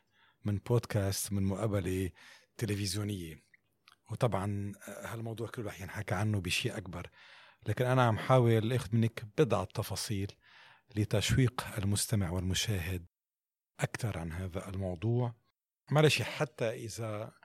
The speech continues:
وجعتك شوي، بدي أطلب منك تتذكري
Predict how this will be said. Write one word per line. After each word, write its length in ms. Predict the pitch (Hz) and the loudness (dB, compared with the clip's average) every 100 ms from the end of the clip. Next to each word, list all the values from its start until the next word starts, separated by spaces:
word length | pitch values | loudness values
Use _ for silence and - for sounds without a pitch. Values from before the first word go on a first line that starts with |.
| _ _ _ _ | _ _ _ _
وجعتك 540 | - 104 110 117 - - | -2 2 4 4 2 -2
شوي، 520 | - 113 107 92 87 _ _ _ _ _ _ _ _ _ _ _ _ | 0 2 2 0 -8 _ _ _ _ _ _ _ _ _ _ _ _
بدي 100 | 151 | -8
أطلب 240 | 156 139 | -2 0
منك 260 | 147 143 - _ _ _ _ _ _ - | 0 -2 -6 _ _ _ _ _ _ -16
تتذكري 840 | 110 92 123 - 98 95 95 95 | -12 -10 -10 -10 -10 -10 -14 -18